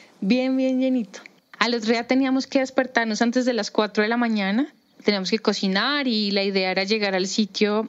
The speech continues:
en que los habíamos dejado lo más temprano posible. Cocinábamos juntos y salimos. Los buscamos y después de un par de, de horas los encontramos.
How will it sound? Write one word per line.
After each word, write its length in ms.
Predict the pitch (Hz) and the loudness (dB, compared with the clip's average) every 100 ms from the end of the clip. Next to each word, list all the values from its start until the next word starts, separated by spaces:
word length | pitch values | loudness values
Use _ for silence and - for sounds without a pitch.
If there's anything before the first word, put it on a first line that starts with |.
| - | -4
en 240 | 214 214 202 | 0 0 0
que 420 | 208 208 202 202 | 0 0 0 0
los 260 | 214 214 | -2 0
habíamos 360 | 208 208 202 190 | 0 0 -2 -2
dejado 520 | 220 - 190 208 339 _ _ - | -2 -2 -2 -2 -4 _ _ -2
lo 140 | 226 | 0
más 220 | 220 196 | 0 -2
temprano 440 | 208 208 214 226 220 | -2 0 0 -2 0
posible. 480 | 202 262 240 196 190 - - | -2 0 0 -2 -6 -12 -4
Cocinábamos 1200 | - 226 226 214 214 226 233 233 240 240 233 - | -2 0 0 0 0 0 0 0 0 0 -4 -8
juntos 540 | - 269 262 277 277 226 | 0 0 0 -2 -2 0
y 80 | 226 | 0
salimos. 580 | 208 202 190 220 - - - - - - - | 0 0 0 0 -4 -10 -20 -20 -20 -18 -2
Los 180 | 254 240 | 0 2
buscamos 460 | 254 - 277 330 | -2 0 -2 0
y 40 | 349 | -2
después 280 | 311 247 220 | 0 -2 2
de 60 | |
un 100 | 233 | 0
par 220 | 220 254 | 2 -2
de, 400 | 240 262 262 269 262 - | 0 0 0 -2 -4 -2
de 120 | 240 | 0
horas 460 | 240 294 294 - - | 0 -2 -4 -10 -2
los 180 | 220 226 | -2 0
encontramos. 840 | 226 202 196 196 190 180 180 - | -2 0 -4 -2 -2 -2 -4 -6